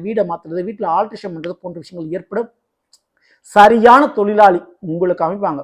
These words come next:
உங்களுடைய தொழில்ல சரியான பார்ட்னர் அமையறதுக்கும் வாய்ப்பு உண்டு. கூட வேலை பார்க்கக்கூடியவங்களுடைய சப்போர்ட் உங்களுக்கு கிடைக்கும். அதே போல படிப்பு விஷயத்தில் இந்த கேட்ட நட்சத்திரக்காரங்க படிப்புல ஒரு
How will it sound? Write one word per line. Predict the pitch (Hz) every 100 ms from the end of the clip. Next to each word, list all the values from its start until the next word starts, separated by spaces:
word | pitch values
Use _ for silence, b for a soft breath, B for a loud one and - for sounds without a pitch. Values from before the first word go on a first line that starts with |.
| -
உங்களுடைய | 160 151 151 160
தொழில்ல | 175 170 - _ _ _ _
சரியான | 202 196 233 233 -
பார்ட்னர் | 240 240 208
அமையறதுக்கும் | 175 160 143 165 175
வாய்ப்பு | 170 175 160
உண்டு. | 156 - _ _ _ _
கூட | 285 254 202
வேலை | 247 269
பார்க்கக்கூடியவங்களுடைய | 226 202 175 170 156 180 208 -
சப்போர்ட் | 214 185 - 180
உங்களுக்கு | 160 170 - 156
கிடைக்கும். | 156 180 - 175 _ _ _ -
அதே | 175 214
போல | 170 196 - _ _ 190
படிப்பு | 196 220 - 202
விஷயத்தில் | 170 - 151 135 _ 180 175 156 131 _ _ _ _ _ _
இந்த | - - -
கேட்ட | 285 277 233
நட்சத்திரக்காரங்க | 220 196 - 180 156 185 185 185
படிப்புல | 202 277 269
ஒரு | 196